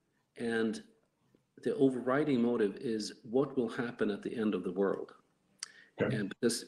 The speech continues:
Speaker 1: remember, the Rökstone is a memorial runestone, like almost all other runestones from the Viking Age. And it's after this son, uh, Varmoder, and he, his father, Varin,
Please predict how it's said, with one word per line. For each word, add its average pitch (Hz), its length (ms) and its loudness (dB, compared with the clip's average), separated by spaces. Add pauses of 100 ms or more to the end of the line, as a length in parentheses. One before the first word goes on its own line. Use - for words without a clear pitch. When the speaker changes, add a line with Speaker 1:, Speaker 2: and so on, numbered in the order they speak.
Speaker 1:
remember, 135 480 8
the 120 160 -2
Rökstone 135 640 2
is 123 180 0
a 120 40 0
memorial 120 600 4
runestone, 113 540 -4 (120)
like 107 220 -8
almost 104 340 -6
all 107 380 0
other 110 140 0 (200)
runestones 104 480 -2
from 95 160 -12
the 92 80 -10
Viking 92 360 -10
Age. - 480 -10 (640)
And 117 300 6
it's - 260 -2
after 139 280 4
this 139 220 4
son, 135 460 2 (260)
uh, 95 120 -10
Varmoder, 135 680 4 (760)
and 110 220 2
he, 135 840 2
his 117 160 -2
father, 135 480 6
Varin, 131 520 2